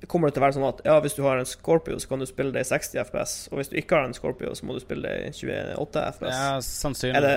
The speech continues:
Speaker 1: er det sånn det kommer til å bli? For det er jo litt, eh,
Speaker 2: Vi vet jo ikke det, men
Speaker 1: Ja.
Speaker 2: det er jo lett å spekulere i den retningen i hvert
Speaker 1: Ja.
Speaker 2: fall. De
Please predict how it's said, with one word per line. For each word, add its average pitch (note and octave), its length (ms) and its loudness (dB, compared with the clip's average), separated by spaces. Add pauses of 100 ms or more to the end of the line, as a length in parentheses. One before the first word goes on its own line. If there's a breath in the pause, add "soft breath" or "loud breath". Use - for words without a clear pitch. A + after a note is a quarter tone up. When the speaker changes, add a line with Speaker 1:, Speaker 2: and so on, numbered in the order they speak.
Speaker 1:
er C3+ 80 2
det C#3+ 80 0
sånn F#3 160 2
det G3+ 140 4
kommer C3+ 160 -4
til - 20 -8
å - 80 -8
bli? - 80 -6
For - 160 0
det F#3 60 8
er - 20 8
jo F#3 140 6
litt, - 260 -16
eh, - 560 -6
Speaker 2:
Vi C#3 140 6
vet D3 180 8
jo D#3+ 80 4
ikke A#2+ 140 2
det, A#2 80 -2 (340)
men C#3 240 4
Speaker 1:
Ja. D3 80 6
Speaker 2:
det C3 60 10
er C3 100 8
jo B2+ 80 4
lett C#3+ 240 2
å C3+ 80 -2
spekulere B2+ 720 2
i A#2 160 -2
den A#2+ 240 -4
retningen B2+ 400 -2
i D#3+ 140 4
hvert A#2+ 100 -2
Speaker 1:
Ja. - 80 -8
Speaker 2:
fall. A#2+ 100 -10 (460 soft breath)
De D3+ 140 0